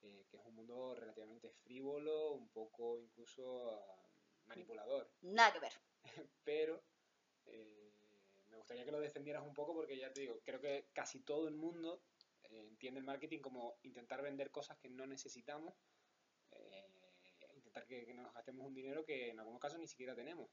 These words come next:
Speaker 2: Sí, un
Speaker 1: Entonces,
Speaker 2: peine pa' calvo.
Speaker 1: exacto.
Speaker 2: <laughs>
Speaker 1: Entonces, un poco que no defender porque no tienes tuve que defender nada, pero simplemente que nos explicaras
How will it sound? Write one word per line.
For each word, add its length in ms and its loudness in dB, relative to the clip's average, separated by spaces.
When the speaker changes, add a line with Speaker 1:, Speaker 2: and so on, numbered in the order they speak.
Speaker 2:
Sí, 180 2
un 60 4
Speaker 1:
Entonces, 40 2
Speaker 2:
peine 200 6
pa' 120 6
calvo. 380 2
Speaker 1:
exacto. 560 -6
Speaker 2:
<laughs> 580 6
Speaker 1:
Entonces, 460 -2
un 100 -12
poco 240 -4
que 240 -2
no 180 -6
defender 440 0
porque 280 -10
no 160 -16
tienes 280 -20
tuve 60 -20
que 100 -18
defender 360 -20
nada, 300 -4
pero 220 -12
simplemente 440 -12
que 60 -10
nos 140 -12
explicaras 800 -6